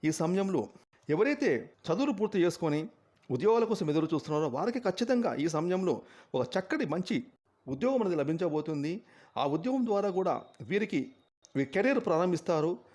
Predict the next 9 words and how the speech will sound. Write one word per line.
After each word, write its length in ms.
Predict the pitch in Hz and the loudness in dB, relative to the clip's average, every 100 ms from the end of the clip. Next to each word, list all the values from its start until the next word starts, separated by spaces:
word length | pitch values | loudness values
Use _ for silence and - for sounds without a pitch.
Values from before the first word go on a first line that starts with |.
| _ - | _ -4
అదేవిధంగా 500 | 120 151 151 143 143 143 - | 0 2 2 0 0 -2 -2
వీరి 140 | 151 160 | 0 0
యొక్క 120 | 160 - | -2 -6
కుటుంబంలో 400 | 220 285 226 233 233 | -2 0 2 0 0
అందరూ 260 | 139 175 175 220 - _ - | 0 2 0 -4 -12 _ -4
ఆనందంగా, 400 | 123 208 208 208 196 | 0 2 2 0 0
సంతోషంగా 440 | 165 151 160 160 156 127 | -2 0 0 0 -2 -4
ఉంటారు. 280 | 120 90 - _ _ - - - | -4 -8 -12 _ _ -20 -20 -4
ఇక 100 | 139 | -2